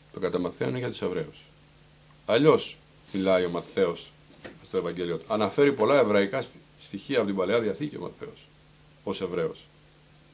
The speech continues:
για να πείσει τους Εβραίους ότι έτσι είναι τα πράγματα. Αναφέρει και ο Λουκάς, αλλά ο Λουκάς μιλάει για πολλά θαύματα, για να αποδειχτεί η δύναμη του Χριστού δια των θαυμάτων.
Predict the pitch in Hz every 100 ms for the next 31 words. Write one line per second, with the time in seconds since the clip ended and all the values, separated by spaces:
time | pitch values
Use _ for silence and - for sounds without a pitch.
0 | - - - 113 101 95 185 170 98 -
1 | - - - - - - - - - 101
2 | 87 82 85 80 - - - - - -
3 | - - - - - - - - - 117
4 | 131 104 87 82 85 - - - - -
5 | - - - - - - - - - -
6 | 92 90 151 156 156 98 85 82 80 -
7 | - - - - - - - - - 101
8 | 98 95 87 123 139 - - - - -
9 | - - - - - - - - 87 104
10 | 120 95 87 87 98 98 - 104 80 78
11 | - 80 - - - - - - - -
12 | - - - 90 87 85 - 85 - -
13 | 135 117 85 107 98 85 85 - 90 85
14 | - 110 87 85 85 82 82 82 -